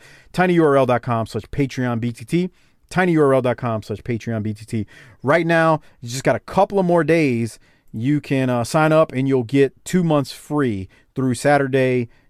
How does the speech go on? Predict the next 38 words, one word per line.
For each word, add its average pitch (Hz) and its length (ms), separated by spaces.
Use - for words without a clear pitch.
Ju-, 113 440
June 139 320
the 117 120
twelfth. 101 440
Saturday, 143 320
June 135 200
the 131 60
twelfth, 175 380
you 113 60
sign 139 280
up, 165 300
you'll 123 120
get 110 180
two 127 180
months 117 300
for - 160
free 104 460
if 127 140
you 139 80
go 123 200
annual. 110 480
Now, 120 80
you 143 80
can 185 100
go 226 120
month 165 200
to 139 60
month, 143 260
but 117 80
if 107 80
you 117 80
go 113 140
annual, 101 320
you 92 80
get 95 180
two 104 120
months 87 180
free. - 260